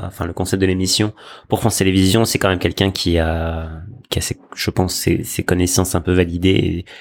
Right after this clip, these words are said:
et sa façon de travailler aussi. Donc, euh, ouais, je recommande vraiment. Donc, euh, cherchez juste Max Bird, donc M A X espace B I R D sur YouTube, et puis je pense que vous allez le trouver.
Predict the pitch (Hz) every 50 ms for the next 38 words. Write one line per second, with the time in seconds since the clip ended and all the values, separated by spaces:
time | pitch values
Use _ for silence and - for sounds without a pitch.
0 | - - - - _ _ _ - 90 - - - - 92 - 87 - - 87 87
1 | 90 90 85 85 - - - 120 117 95 - 85 - - 87 85 82 82 85 85
2 | 85 85 85 90 - - - - 98 - 107 101 98 92 87 87 95 107 135 139
3 | - - - - - - - _ _ _ _ _ _ _ _ _ _ - 101 101
4 | 98 - 104 98 95 92 - 120 - - 113 101 95 110 - - - - 104 95
5 | 98 110 120 - - - 92 98 98 107 117 127 117 98 90 85 90 87 - -
6 | 104 98 98 95 95 95 101 98 - - - - - 98 92 - - - 101 98
7 | 95 - - 87 98 98 98 95 95 95 87 82 82 90 95 98 95 - - 92
8 | 87 87 85 78 - - 107 101 95 85 - - 92 92 - - 85 82 - 92
9 | 85 87 - - - - - - - -